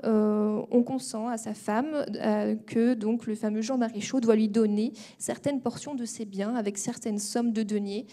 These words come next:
et une maison. Alors, on ne sait pas, bien sûr, la quantité exacte de, d'argent qu'il faut pour qu'elle su-,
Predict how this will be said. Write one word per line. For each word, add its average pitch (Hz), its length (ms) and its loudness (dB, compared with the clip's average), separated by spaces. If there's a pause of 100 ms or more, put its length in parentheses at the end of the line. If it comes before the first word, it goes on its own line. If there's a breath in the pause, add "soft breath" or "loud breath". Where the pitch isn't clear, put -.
(300 loud breath)
et 240 80 -4
une 254 240 0
maison. 220 320 -2 (500)
Alors, 208 140 -4
on - 20 -8
ne 214 60 -10
sait 220 100 -14
pas, 208 160 -12
bien 208 160 -12
sûr, 214 220 -4
la 208 140 -2
quantité 220 480 -8
exacte 214 460 -4
de, 202 440 -10
d'argent 220 420 -6
qu'il 226 180 -6
faut 233 200 -2
pour 220 200 -8
qu'elle 208 220 -6
su-, 208 260 -16